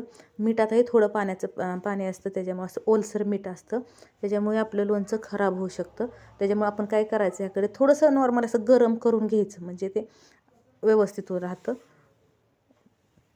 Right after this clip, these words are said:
एखादा मिनिट पण नाही जास्त. कढई गरम झाली तरी तुमच्या कढई, ज्या गरम कढईत जरी टाकून ठेवलं तरी ते एकदम व्यवस्थित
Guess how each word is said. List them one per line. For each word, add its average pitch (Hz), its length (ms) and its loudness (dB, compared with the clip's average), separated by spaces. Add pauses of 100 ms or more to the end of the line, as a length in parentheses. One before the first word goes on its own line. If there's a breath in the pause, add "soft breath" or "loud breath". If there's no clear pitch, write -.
(240)
एखादा 254 360 0
मिनिट 226 300 4 (200)
पण 262 120 2
नाही 233 220 2
जास्त. 202 280 -2 (500 soft breath)
कढई 240 240 6
गरम 233 320 4
झाली 214 240 2
तरी 208 200 0
तुमच्या 208 280 0
कढई, 220 380 4 (240)
ज्या 208 100 6 (100)
गरम 240 240 6
कढईत 240 320 4 (120)
जरी 254 160 6
टाकून 240 380 0
ठेवलं 220 360 0 (540 soft breath)
तरी 208 180 2
ते 214 200 0
एकदम 196 260 -2 (300 loud breath)
व्यवस्थित 196 420 0